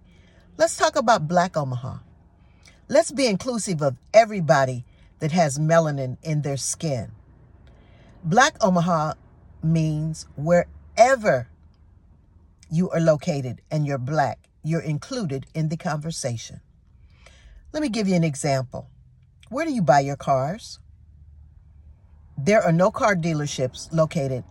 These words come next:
at Twenty-fourth and Lake. But there is Home Team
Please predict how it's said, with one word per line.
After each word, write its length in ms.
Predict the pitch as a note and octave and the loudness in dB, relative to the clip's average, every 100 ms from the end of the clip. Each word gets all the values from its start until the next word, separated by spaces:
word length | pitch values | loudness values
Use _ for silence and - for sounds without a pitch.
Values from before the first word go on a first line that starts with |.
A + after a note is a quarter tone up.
| - | -8
at 100 | C3 | -8
Twenty-fourth 560 | - C#3 C3+ B2 B2 | -6 -6 -6 -8 -8
and 140 | - B2+ | -8 -6
Lake. 320 | A2+ - - - - - - - - - - - | -6 -8 -20 -20 -20 -20 -20 -20 -20 -20 -16 -2
But 320 | C#3+ D#4+ F4 - - | 4 4 2 -10 -8
there 220 | D#3 F#3+ - | 0 0 0
is 400 | D4 F4+ F3 D3 | -2 2 2 0
Home 340 | - G#3 F3+ | -2 0 0
Team 280 | E3 F#3+ | -2 -2